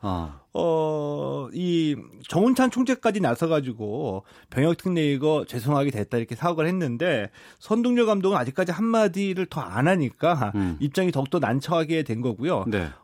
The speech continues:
Speaker 2: 어떻게 보면은 지금 선동열 감독이 나서서 이 케이비오 총재까지 사과를 했는데 지금 사과를 한다는 게 이거 또 모양새가 좋지도 않고요. 어떻게
Speaker 1: 음.
Speaker 2: 보면은 이 퇴로가 막힌 상황이다.
Speaker 1: 네.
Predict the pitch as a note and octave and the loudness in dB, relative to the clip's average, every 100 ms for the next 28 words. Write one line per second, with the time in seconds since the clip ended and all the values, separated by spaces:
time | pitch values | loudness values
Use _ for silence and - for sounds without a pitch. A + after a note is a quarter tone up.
0 | - G2 - E3 G3 F3 E3 E3 G3 - | -10 -10 -6 -2 2 2 2 0 -2 0
1 | D3+ F#3 B3+ A#3 G#3+ B3 A#3+ A3+ G#3 G3 | 0 4 4 2 0 0 2 2 0 2
2 | C#3 D3 F3+ F#3 C#3+ C#3+ - A3 G3+ G3 | 2 2 0 0 0 -2 -2 0 0 -2
3 | G#3+ G3+ F#3 F3+ E3 E3 F3+ F#3+ F#3 E3 | -2 -2 2 2 2 0 -2 0 0 0
4 | D#3 D#3 - E3+ F#3+ E3 B2 F#3+ F3+ G3 | -2 -2 -2 0 0 -2 -2 2 2 2
5 | F#3+ D#3 B2+ F3 G3+ - - - F#3+ F#3+ | 2 2 0 -2 -2 -8 -20 -8 -2 -2
6 | F3 F#3 F#3 E3+ B2 E3 F#3 F#3 F3+ C#3+ | 0 2 4 2 4 4 4 2 0 -2
7 | - F3 D3+ G2+ - D#3 A2+ - F#3+ E3+ | -4 0 0 -2 -2 -2 -2 0 2 2
8 | D#3 E3+ A3+ - - - - - C#3+ C#3 | 2 0 -4 -6 -18 -20 -20 -4 -4 -4
9 | - A#3 B3 G#3+ B2 - D#3+ D#3 D3+ C3+ | 0 2 4 4 2 0 -2 0 0 0
10 | G2+ C3+ F#2 - G#2+ F#2 | 0 0 0 -4 -2 -2